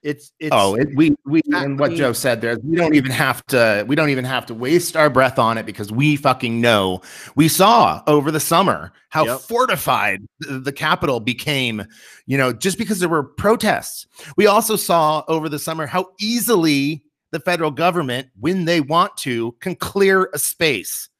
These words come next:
Speaker 1: Right.
Speaker 2: 'Cause when Donald Trump wanted his fucking photo op,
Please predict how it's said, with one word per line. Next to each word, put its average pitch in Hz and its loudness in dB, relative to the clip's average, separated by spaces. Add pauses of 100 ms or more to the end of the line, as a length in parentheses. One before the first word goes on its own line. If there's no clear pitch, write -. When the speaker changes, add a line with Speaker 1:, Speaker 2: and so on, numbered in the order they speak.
(220)
Speaker 1:
Right. 98 -10
Speaker 2:
'Cause 143 -2
when 135 -6
Donald 160 -2
Trump 180 -2
wanted 160 -2
his 147 -6
fucking 156 -6
photo 165 0
op, 113 -4